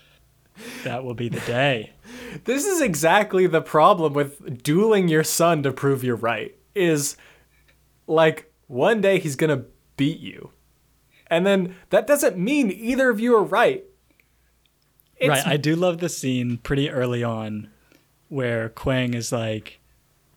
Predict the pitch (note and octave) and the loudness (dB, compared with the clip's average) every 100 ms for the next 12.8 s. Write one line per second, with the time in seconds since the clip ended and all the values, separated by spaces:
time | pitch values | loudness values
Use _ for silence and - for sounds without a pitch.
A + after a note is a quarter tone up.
0 | - A#2+ A#2+ B2+ C3 A#2 A#2 A2 G#2+ G#2 | -10 -4 0 0 -2 -4 -6 -8 -8 -12
1 | G#2 _ _ _ _ _ _ _ - - | -16 _ _ _ _ _ _ _ -10 -4
2 | A#2+ A2 A2 - A#2+ A2+ - A2+ - A2+ | -4 -4 -8 -8 -8 -8 -10 -12 -8 -8
3 | G#2+ - C#3+ - - D3+ - - _ _ | -8 -12 -14 -16 -6 -6 -6 -14 _ _
4 | _ _ - - - _ D#3 D3 C#3 C3+ | _ _ -20 -20 -20 _ -2 0 0 -2
5 | B2+ B2 A#2+ A#2+ C3+ C3 B2+ A#2+ A2 A#2+ | -2 -4 -4 -4 -2 -2 -4 -6 -8 -8
6 | B2+ - G#2+ G#2 G#2 - - B2+ G2+ - | -8 -8 -12 -14 -16 -18 -18 -18 -18 -18
7 | C3 A#2 A2 _ _ _ _ _ _ _ | -10 -10 -10 _ _ _ _ _ _ _
8 | C3 A#2 G#2+ A#2+ A#2 A#2 D#3+ F3 B2 C3+ | -10 -10 -4 -4 -4 -2 -2 -2 -2 -2
9 | C#3+ A#2+ B2+ D3+ C#3+ A#2+ D3 E3+ - F3 | 0 -2 0 0 0 0 0 -2 -4 -8
10 | - A3+ - _ _ _ _ _ _ _ | -4 -4 -4 _ _ _ _ _ _ _
11 | - - - F3 E3 B2+ - G#2+ G#2 G#2 | -20 -20 -20 -20 -20 -18 -8 -6 -4 -8
12 | G#2+ A2 G#2 F2+ F#2 - C2+ - | -12 -14 -12 -12 -12 -12 -12 -12